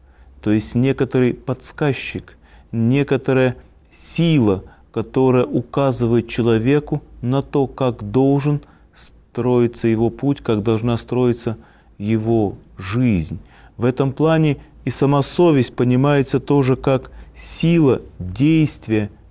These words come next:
энергия Божия, данная человеку. И если человек согласен с, м, призывами, с, э, советами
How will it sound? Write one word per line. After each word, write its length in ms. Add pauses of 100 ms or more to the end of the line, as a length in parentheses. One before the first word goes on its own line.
(140)
энергия 800
Божия, 500
данная 680
человеку. 840 (360)
И 80
если 520
человек 560
согласен 760 (480)
с, 380 (320)
м, 480
призывами, 840 (380)
с, 260
э, 1300
советами 840